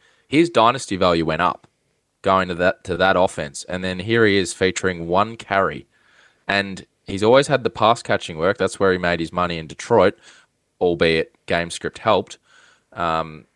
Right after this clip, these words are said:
when the Lions weren't as good. But one of two receptions for zero yards. Uh, what has happened to this guy?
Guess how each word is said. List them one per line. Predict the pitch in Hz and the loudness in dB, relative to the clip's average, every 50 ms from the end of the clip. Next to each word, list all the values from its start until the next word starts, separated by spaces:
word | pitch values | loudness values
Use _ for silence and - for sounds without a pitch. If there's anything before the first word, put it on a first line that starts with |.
| _ | _
when | - 95 | -14 -12
the | 87 85 | -8 -6
Lions | 85 87 85 85 85 - | -4 -4 -2 -4 -4 -6
weren't | 85 85 80 | -10 -10 -10
as | 78 76 | -10 -8
good. | - 113 110 104 | -6 -4 -4 -2
But | - 98 92 - _ _ _ _ _ _ _ | -2 -2 -2 -2 _ _ _ _ _ _ _
one | - 95 110 120 127 | -6 -4 -2 -2 -2
of | 135 123 - | -2 -6 -8
two | - - - 117 | -10 -8 -6 -6
receptions | 113 98 87 - - 113 - - - 85 73 | -4 -4 -4 -2 -4 -4 -4 -6 -12 -14 -14
for | - - | -14 -12
zero | 87 87 98 98 95 92 | -10 -6 -4 -2 0 0
yards. | 90 92 104 95 65 - - - _ _ _ _ _ _ _ _ _ _ _ _ | 0 0 0 0 -2 -4 -8 -18 _ _ _ _ _ _ _ _ _ _ _ _
Uh, | - 127 - - 113 113 - _ | -8 -8 -8 -8 -14 -20 -18 _
what | - 131 160 202 | -2 0 0 0
has | 190 - | 0 -2
happened | - 131 151 - 175 156 | -2 -4 -4 -4 -8 -12
to | 131 | -10
this | 107 85 - | -10 -10 -10
guy? | - - 71 58 - | -6 -6 -4 -4 -6